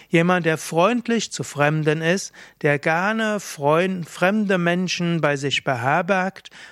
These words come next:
und um das Wohlergehen seiner Gäste sich kümmert, das ist zunächst einmal die Bedeutung von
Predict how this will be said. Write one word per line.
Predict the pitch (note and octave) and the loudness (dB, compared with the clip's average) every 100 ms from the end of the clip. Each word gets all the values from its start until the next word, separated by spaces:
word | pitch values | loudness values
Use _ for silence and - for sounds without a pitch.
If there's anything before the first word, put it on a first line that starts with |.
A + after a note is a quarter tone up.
| - | -4
und | D#3+ D3+ D3 | -2 -2 -4
um | E3 | -6
das | B2 A#2+ C#3 | -6 -8 -2
Wohlergehen | C#3+ F#3 G#3 F#3 E3+ F3 F3+ F3+ F3+ F3+ E3+ | 4 4 4 2 2 4 4 2 0 0 0
seiner | C#3+ C3+ D3 D3 C#3+ | 0 0 2 0 -2
Gäste | D#3+ F3 - - F#3+ F3+ F3+ - - - | 0 0 0 0 2 2 2 -4 -20 -10
sich | - C3 - | -4 -4 2
kümmert, | E3 E3+ E3 E3+ - _ _ | 4 4 2 -2 -6 _ _
das | - D3 | -4 -2
ist | C3 - | -2 -2
zunächst | D3 D#3 G3+ - G3 | 2 4 2 0 -2
einmal | F#3+ F#3+ G3 | 0 2 0
die | G3+ | -2
Bedeutung | F#3 C#3+ C#3 C#3+ D#3+ E3 | 0 2 2 2 0 -2
von | C#3 F3+ | -2 -2